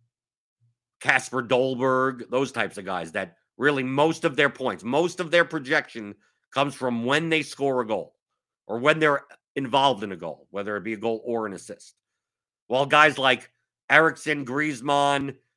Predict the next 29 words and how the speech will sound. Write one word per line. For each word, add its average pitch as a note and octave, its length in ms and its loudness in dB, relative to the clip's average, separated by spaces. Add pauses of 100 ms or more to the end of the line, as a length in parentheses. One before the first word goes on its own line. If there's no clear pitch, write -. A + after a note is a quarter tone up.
(180)
uh, G#2+ 380 -2 (600)
Vega, D#3 720 4
even D#3 460 -4
Zielinski, D#3+ 1120 -6 (1080)
Luis D3 320 -6
Chavez, D#3 720 2
I D3+ 80 0
guess. D3+ 580 -6 (1120)
Some D#3+ 200 -2
of F3 60 -6
these F3 140 -2
guys, C#3 240 2
even F3 260 -6
Dembele, D3 720 -2
right? B2 220 -2
If B2 80 -10
he C#3 140 -10
was C#3 180 -10
in C#3+ 140 -6
for B2+ 180 -14
France, C#3+ 400 -6
I'm A#2+ 120 -8
not A#2+ 140 -8
sure B2 140 -8
if G2+ 80 -10
he F#2 80 -18
starts G2+ 360 -12
today. D2 320 -20 (1000)
Lozano, D3+ 760 2